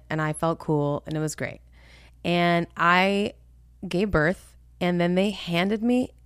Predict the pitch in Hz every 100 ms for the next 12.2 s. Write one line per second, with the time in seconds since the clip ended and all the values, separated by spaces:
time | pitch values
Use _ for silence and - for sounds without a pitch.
0 | - 196 190 151 139 156 156 143 123 -
1 | - - - - - - 180 185 185 190
2 | 196 196 175 156 190 220 202 302 269 214
3 | 208 208 - - 202 196 - 190 185 -
4 | 180 175 - 254 285 185 151 117 - -
5 | - - - - - 196 196 180 208 247
6 | 240 262 277 226 202 - - 180 175 190
7 | 185 185 170 147 208 - 247 226 190 240
8 | 254 214 208 196 190 190 190 196 196 175
9 | 175 185 208 - 403 285 226 233 226 220
10 | 339 427 - - - 226 240 233 - 269
11 | 302 262 220 208 - 185 190 226 285 196
12 | 190